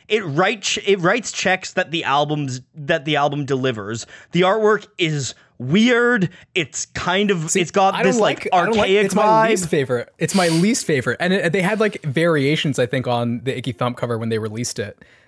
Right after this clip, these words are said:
Speaker 2: And I would have much preferred one of the variations as opposed to what we got.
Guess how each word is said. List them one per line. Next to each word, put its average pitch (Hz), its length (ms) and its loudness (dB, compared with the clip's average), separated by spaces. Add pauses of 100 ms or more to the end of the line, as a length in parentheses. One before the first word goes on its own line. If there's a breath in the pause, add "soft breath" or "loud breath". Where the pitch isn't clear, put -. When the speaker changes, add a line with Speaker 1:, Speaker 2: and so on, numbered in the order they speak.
(120 soft breath)
Speaker 2:
And 151 160 -2
I 156 120 -4
would 165 100 2
have 135 100 0
much 147 260 0
preferred 147 440 0
one 135 100 0
of 127 40 0
the 127 60 -2
variations 123 500 0
as 113 80 -8
opposed 117 240 -6
to - 40 -10
what 110 100 -10
we 107 100 -12
got. 104 260 -4